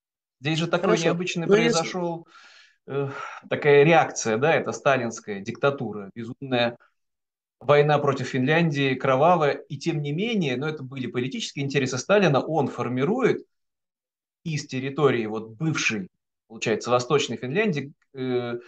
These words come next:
Speaker 1: новую карело-финскую социалистическую республику, полноценную социалистическую
Speaker 2: Ну,
Speaker 1: шестнадцатую
Speaker 2: опять же,
Speaker 1: республику.
Speaker 2: нет, ну...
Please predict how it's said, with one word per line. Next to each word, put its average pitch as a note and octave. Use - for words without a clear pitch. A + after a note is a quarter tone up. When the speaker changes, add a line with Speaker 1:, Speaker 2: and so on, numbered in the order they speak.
Speaker 1:
новую F#3+
карело-финскую F3+
социалистическую D#3+
республику, D#3+
полноценную B2
социалистическую -
Speaker 2:
Ну, B3
Speaker 1:
шестнадцатую A#3
Speaker 2:
опять D3
же, D3
Speaker 1:
республику. G#3+
Speaker 2:
нет, C#3+
ну... B3